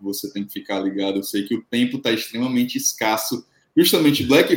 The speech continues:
Friday, final de ano, tá bem, bem correria. Só agradecer mesmo o teu tempo, velho.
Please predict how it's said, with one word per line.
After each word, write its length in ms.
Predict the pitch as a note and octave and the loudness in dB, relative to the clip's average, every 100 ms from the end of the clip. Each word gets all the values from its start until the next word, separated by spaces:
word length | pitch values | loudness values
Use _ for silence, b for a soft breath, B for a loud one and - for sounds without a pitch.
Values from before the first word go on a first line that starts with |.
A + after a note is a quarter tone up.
| - | 0
Friday, 320 | B2+ B2+ B2 B2 | 2 2 2 0
final 280 | B2 D3 | 0 2
de 140 | D#3 B2+ | 4 4
ano, 260 | B2+ C#3 | 2 2
tá 180 | C3+ A#2 | 0 -2
bem, 440 | G#2+ B2 D3 D#3+ B2 | 0 2 2 -2 -4
bem 260 | B2+ C#3 | -2 -2
correria. 640 | - D3+ D#3+ B2+ G2+ G2+ | 0 2 4 4 2 0
Só 340 | G2+ A#2+ B2 C3+ | -2 0 2 2
agradecer 480 | C3 C3 C3+ C3+ B2 | 2 -2 -2 -4 -4
mesmo 260 | A#2+ A#2 | -4 -4
o 40 | B2 | -10
teu 100 | B2+ | -14
tempo, 400 | - G2 - F#2+ | -12 -14 -12 -6
velho. 240 | G2 G2 | -4 -4